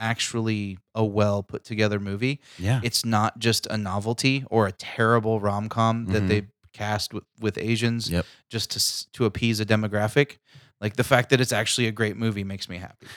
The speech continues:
Speaker 2: I would say I was reading on Letterboxd some people's reviews about this, and I think I might have mentioned this one to you a while back, but <laughs> somebody wrote, um, and it's the best thing I've read, and it really sums up how I feel about it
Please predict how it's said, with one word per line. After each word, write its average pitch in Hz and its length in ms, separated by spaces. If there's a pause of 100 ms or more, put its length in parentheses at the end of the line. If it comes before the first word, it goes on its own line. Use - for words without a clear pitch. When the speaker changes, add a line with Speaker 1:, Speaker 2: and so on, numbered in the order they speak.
(120)
Speaker 2:
I 120 80
would 131 80
say 113 200
I 104 100
was 107 140
reading 113 220
on 95 120
Letterboxd 90 420
some 92 240
people's 92 260
reviews 87 300
about 87 240
this, 87 180
and 85 160
I 85 80
think 117 160
I 110 60
might 87 80
have 82 100
mentioned 82 220
this 82 160
one 82 80
to 80 60
you 82 100
a - 20
while 78 220
back, 85 180
but - 140
<laughs> - 160
somebody 139 320
wrote, 95 320 (500)
um, 92 420
and 98 120
it's 95 100
the 92 100
best 120 280
thing 110 160
I've 92 100
read, 95 120
and 92 80
it 80 100
really 107 260
sums 92 260
up 87 120
how 82 80
I 107 100
feel 80 200
about 78 200
it 127 120